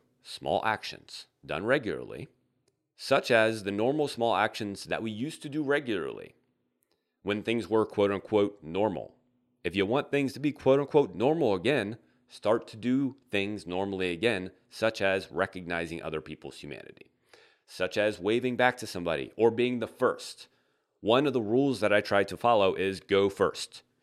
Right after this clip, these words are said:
Go first. When you see somebody and you make eye contact with somebody, nod at them, wave at them, say their name if you know their name. Be the first to say their name. Be the first to wave. Be the first to go.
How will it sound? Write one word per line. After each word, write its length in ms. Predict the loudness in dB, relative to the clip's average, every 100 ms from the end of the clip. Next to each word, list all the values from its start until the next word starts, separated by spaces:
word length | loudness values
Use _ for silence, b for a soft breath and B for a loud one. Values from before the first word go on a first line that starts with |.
| _ _ 4
Go 220 | 4 4
first. 560 | 2 0 0 -10 -14 -20 _ _ -16
When 120 | -10
you 100 | -6
see 240 | -2 -2
somebody 420 | 0 0 0 0 -6
and 80 |
you 60 | -2
make 400 | 0 0 -2 _ 2
eye 160 | 2
contact 480 | 4 -2 0 -2 -2
with 80 | -6
somebody, 400 | -4 -4 -4 -8 b b -6
nod 300 | 0 2 0
at 140 | -2
them, 160 | -10 -14 _ _ _
wave 300 | -4 -2 -2
at 140 | -4 -8
them, 180 | -12 -16 _ _ _ _ _ -18
say 300 | 0 2 4
their 160 | 2
name 340 | 0 -2 -4 -10 -14
if 160 | -10
you 80 | -4
know 180 | 0 0
their 140 | 0
name. 280 | -2 -4 -6 -12 -12 -6
Be 180 | -4
the 100 | -4
first 720 | -10 _ 4 4 0 -12 -16 -12
to 80 |
say 220 | -6 -2 -2
their 120 | -2
name. 320 | -4 -6 -8
Be 140 | -10
the 120 | -8 -6
first 420 | 2 2 2 -6
to 80 | -4
wave. 360 | -4 -4 -8
Be 120 | -8
the 100 | -6
first 480 | -8 0 4 4 0
to 80 | -8
go. 320 | -4 -4 -6